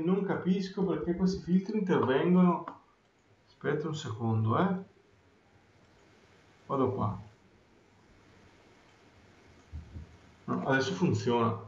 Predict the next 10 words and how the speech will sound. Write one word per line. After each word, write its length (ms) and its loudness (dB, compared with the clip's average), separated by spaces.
Vabbè. 360 0
Comunque, 420 4
prendo 480 -2
tutti 240 -10
e 60 2
due, 560 -4
gli 100 -8
dico 340 0
verticali. 720 0
Vedi? 440 0